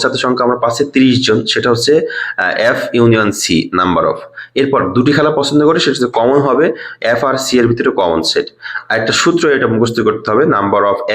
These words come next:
F union C সমান হচ্ছে number of F plus number of C minus number of F and C।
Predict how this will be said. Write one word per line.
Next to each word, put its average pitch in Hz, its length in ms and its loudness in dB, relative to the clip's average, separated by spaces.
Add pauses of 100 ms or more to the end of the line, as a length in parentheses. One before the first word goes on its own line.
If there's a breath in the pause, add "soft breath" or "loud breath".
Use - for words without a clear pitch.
F - 20 -4 (180)
union 101 200 2 (100)
C - 20 -4 (180)
সমান 95 200 -2
হচ্ছে 95 240 -2
number 92 300 2
of 90 60 -2 (320)
F - 20 -2 (140)
plus 92 180 -2 (100)
number 90 260 0
of 85 40 -4 (100)
C - 20 -10 (240)
minus 90 260 -2 (220)
number 82 320 -2
of - 60 -2 (920 loud breath)
F - 20 -6 (240)
and 90 120 0 (440)
C। - 40 -4